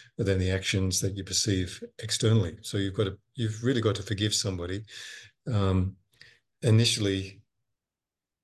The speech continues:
Well, forgiveness. So let's look at forgiveness. Forgiveness is you, you don't really load anything on that person. Yeah, so you don't need to forgive them. Um, if you don't, if you don't load something onto that person, uh, from within yourself, then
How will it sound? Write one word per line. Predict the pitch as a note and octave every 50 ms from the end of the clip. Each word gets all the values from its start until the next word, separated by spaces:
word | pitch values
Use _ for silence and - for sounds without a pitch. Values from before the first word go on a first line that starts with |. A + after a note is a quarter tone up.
| _ _ _ -
Well, | D#3+ D3+
forgiveness. | - - D#3+ E3 A3 G#3 F3+ G#2 F2+ - -
So | C3
let's | A#2 B2+ C#3+ D3 D3+ - D#3+
look | D3 - -
at | A#2+ -
forgiveness. | - A#2 A2 A2 G#2 G#2 F2+ - -
Forgiveness | - A2 B2 C3 B2+ A2 G#2 - -
is | A2+ G#2 G#2+ G#2+ G#2
you, | G2+ G2 G2+ F#3+
you | C3 A2+ G#2+
don't | G#2+ G2+ F#2+ G2+
really | A2 A2 G#2+ G#2 G2+ G2 F#2 - - - - _ _
load | - A2 G#2+ G#2+ G#2+ G#2+ G#2
anything | G#2 G2 G2 F#2+ - G#2 G2+
on | G2 A2 A#2+
that | A2 G2+ -
person. | - G#2 G2 F#2+ - - D#2+ - _ _ _ _ _ _ _ _ _ _ _ _ _ _ -
Yeah, | A2 F2+ -
so | - - - A2
you | G#2+ A#2
don't | B2+ A2+ G#2+
need | G#2 G2+ -
to | G#2
forgive | - - G#2 F#2 G#2 G2+ F#2+
them. | - F2 G2 A2 G#2+ - - - - - - _ -
Um, | A2 G2+ G2+ G2+ G2+
if | F#2+ -
you | B2
don't, | A2+ B2 B2+ A#2+ A#2 - D3+
if | D3+ - -
you | A#2+
don't | A#2 C3 C#3+ A#2
load | G#2+ A2 A#2 A#2 A2+ A2+
something | - A2+ G#2+ G#2 F#2+
onto | G2 G#2 G#2 A2+ G2
that | F#2+ F#2 F#2
person, | - A#2+ A#2+ A2+ - - G2+ F#2+ F#2+ F#2 - - - - - - _ _ -
uh, | G2+ F#2+ F#2+ F#2
from | F#2 - A2+ G2+ G2
within | F#2+ G#2 G2+ A#2 A#2 G#2+
yourself, | F#2 F2 - - D3+ C#3 A2 G2 G#2+ - -
then | - G#2 F#2+ F#2+ F#2 F#2